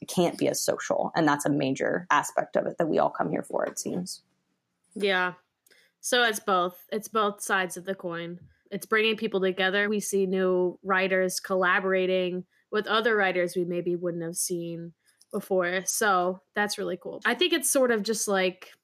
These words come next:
Speaker 2: a known fact that reading is just less of a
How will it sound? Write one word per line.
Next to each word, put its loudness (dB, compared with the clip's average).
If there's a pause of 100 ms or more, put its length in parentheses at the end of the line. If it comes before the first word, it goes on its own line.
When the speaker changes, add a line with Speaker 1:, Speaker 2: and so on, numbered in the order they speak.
(420)
Speaker 2:
a 2
known 2
fact -2
that -2
reading 2
is -2
just -4
less -2
of -2
a 0